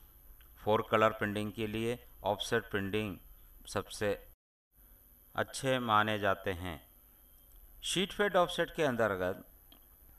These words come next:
मैगज़ीन, कैलेंडर, हाई क्वालिटी एडवर्टाइजिंग,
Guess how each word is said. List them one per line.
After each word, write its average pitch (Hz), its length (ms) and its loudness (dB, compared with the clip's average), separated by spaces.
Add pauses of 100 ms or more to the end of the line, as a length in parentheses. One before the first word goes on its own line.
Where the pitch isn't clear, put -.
(120)
मैगज़ीन, 123 720 0 (400)
कैलेंडर, 143 680 2 (440)
हाई 120 300 4
क्वालिटी 127 560 2
एडवर्टाइजिंग, 139 800 0